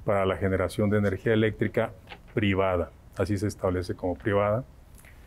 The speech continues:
Y estos esquemas son el autoabasto, lo que es el productor independiente de energía, la importación, la exportación y el pequeño productor. Sin embargo,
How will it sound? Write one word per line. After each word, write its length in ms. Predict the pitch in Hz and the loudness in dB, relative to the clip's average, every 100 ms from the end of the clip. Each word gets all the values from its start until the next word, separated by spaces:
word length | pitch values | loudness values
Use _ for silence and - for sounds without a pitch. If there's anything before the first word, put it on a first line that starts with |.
| - - - | -20 -20 -2
Y 60 | 139 | 0
estos 220 | 139 160 | 4 4
esquemas 500 | 143 - 127 135 127 | 4 4 4 4 4
son 520 | - 123 127 113 92 - - | 2 4 6 6 4 -2 -2
el 140 | 107 | 2
autoabasto, 680 | 104 98 98 101 123 - 175 - - - - - - - - - - - - - | 2 2 2 2 0 -2 -6 -6 -20 -20 -20 -20 -20 -20 -20 -20 -20 -20 -20 -4
lo 180 | 113 101 | 0 2
que 80 | - | 2
es 100 | 104 | 0
el 80 | 113 | 0
productor 380 | 107 101 107 110 | 0 0 2 2
independiente 460 | 101 92 98 92 | 2 0 0 0
de 80 | 101 | -2
energía, 420 | 90 85 117 147 - - - - | -2 0 0 0 -4 -18 -20 -4
la 80 | 110 | -2
importación, 600 | 98 98 92 90 - 123 | 0 -2 0 0 2 2
la 40 | 113 | 2
exportación 840 | - - 95 92 87 113 113 156 - - - - - | -2 -6 -4 -2 -2 0 0 0 -10 -20 -20 -20 -2
y 40 | |
el 80 | 104 | -2
pequeño 360 | 98 92 104 101 | 0 0 0 0
productor. 440 | 98 85 - 76 - - - - - - - - - - - | 0 -2 -2 -6 -6 -20 -20 -20 -20 -20 -20 -20 -20 -20 -18
Sin 180 | - 117 | -2 4
embargo, 500 | 147 131 127 123 123 | 4 4 4 2 0